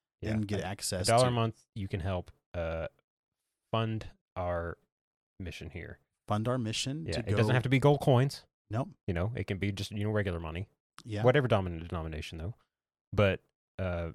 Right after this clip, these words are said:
Speaker 1: basically, if you find value in what we're doing here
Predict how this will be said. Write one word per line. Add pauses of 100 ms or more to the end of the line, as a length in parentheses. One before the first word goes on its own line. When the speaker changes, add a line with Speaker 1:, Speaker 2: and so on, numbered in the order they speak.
(300)
Speaker 1:
basically,
if
you
find (180)
value
in
what
we're
doing
here